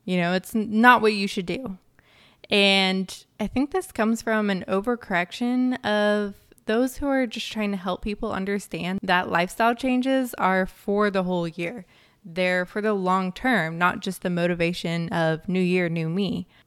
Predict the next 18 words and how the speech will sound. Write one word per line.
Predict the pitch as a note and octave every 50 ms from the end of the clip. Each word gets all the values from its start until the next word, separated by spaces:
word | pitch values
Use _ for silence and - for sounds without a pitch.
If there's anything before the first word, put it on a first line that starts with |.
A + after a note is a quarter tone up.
| _ _
And | - G#3 G3+ G3+ G3+ G3 G3 F#3+
I | F#3+ G#3
understand | A3+ G#3 F#3 - - - E4+ F#4+ C4
that, | F#3+ E3 E3+ G3+ B3 -
and | G#3+ G3
I | F#3+
get | F#3 F#3+ G3+ - - -
that | F#3+ F#3 - -
part | - G#3 F#3+ F#3
of | F3+
the | F3
message. | E3+ F3 G3+ B3 A3+ - - F#3 E3+ F3 F#3+ G3+ - - - - - _ -
But | G3 F3+ G#3 G#3 G#3 G#3 G3+ G3+ G3 G3 - - _ _
at | - A#3+ B3 B3+ -
the | G#3+
same | - - A3 G#3 F#3+ F#3+ F3+
time, | - - A#3+ C#4+ D#4 C#4 A3+ G3 F#3 F#3 F#3 F#3 - -
if | - G#3+ G3+ F#3+ F#3+ F#3+ F#3+